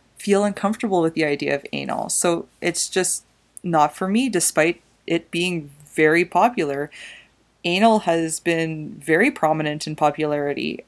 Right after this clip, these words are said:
I don't know if it's just recently or just in general, but it's very much talked about and pretty much everywhere you look. So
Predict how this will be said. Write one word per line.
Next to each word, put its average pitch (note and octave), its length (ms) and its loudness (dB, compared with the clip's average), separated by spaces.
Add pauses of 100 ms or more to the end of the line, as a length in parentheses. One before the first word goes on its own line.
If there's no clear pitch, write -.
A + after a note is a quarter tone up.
I E3 100 8
don't E3 100 -2
know E3 100 2
if E3 120 -6
it's D#3+ 220 -4
just - 320 -8
recently B3 760 -4
or D#3+ 480 0
just - 240 -6
in D#3+ 160 -4
general, F#3+ 500 0
but F3+ 300 -2 (760)
it's - 380 -4 (160)
very E3+ 520 2
much F3 380 2
talked F#3+ 320 2
about D#3+ 340 2
and - 240 -10 (580)
pretty D#3 220 0
much F3+ 240 0
everywhere G3 360 2
you G3+ 140 4
look. - 420 -2 (1200)
So G#3 640 4